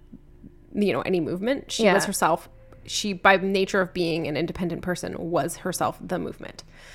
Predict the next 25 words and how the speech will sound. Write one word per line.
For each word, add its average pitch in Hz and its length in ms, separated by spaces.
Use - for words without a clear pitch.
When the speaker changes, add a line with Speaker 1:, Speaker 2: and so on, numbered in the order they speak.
Speaker 2:
Well, 269 260
yeah, 247 160
if 214 200
she 254 120
had 247 100
been 233 140
born 196 260
ten 196 220
years 175 300
earlier, 180 640
I 180 80
think - 500
Speaker 1:
She - 120
couldn't 196 200
have 175 80
done 170 200
all 156 100
the 180 100
stuff - 200
she - 100
did. - 240
Speaker 2:
No, 226 340
like, 170 300
in 175 160
her, 160 460